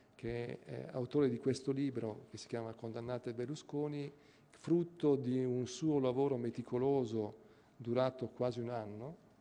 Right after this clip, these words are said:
forse anche qualche, qualche tempo di più, per fare un libro che non fosse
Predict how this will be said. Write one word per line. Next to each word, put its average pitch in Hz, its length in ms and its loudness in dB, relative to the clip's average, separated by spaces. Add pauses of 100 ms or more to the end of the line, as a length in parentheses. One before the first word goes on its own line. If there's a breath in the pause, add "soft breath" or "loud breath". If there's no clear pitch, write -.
(160)
forse 123 300 -10
anche 120 160 -6
qualche, 123 400 -6
qualche 123 340 -4
tempo 131 320 0
di 123 140 0
più, 127 420 -2 (640 loud breath)
per 151 300 6
fare 151 400 4
un 151 180 2
libro 165 400 2
che 131 160 2
non 131 220 4
fosse 131 840 0